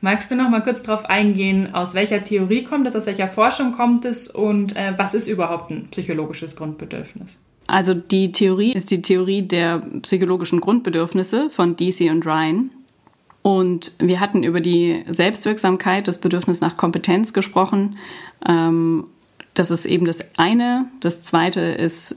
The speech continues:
Speaker 2: das Bedürfnis nach Verbundenheit, kommt in einer bald nächsten Folge. Und,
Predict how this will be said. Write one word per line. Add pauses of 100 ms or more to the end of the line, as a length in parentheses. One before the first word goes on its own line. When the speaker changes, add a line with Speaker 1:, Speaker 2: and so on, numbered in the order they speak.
Speaker 2:
das
Bedürfnis
nach
Verbundenheit, (220)
kommt
in
einer
bald
nächsten
Folge. (120)
Und,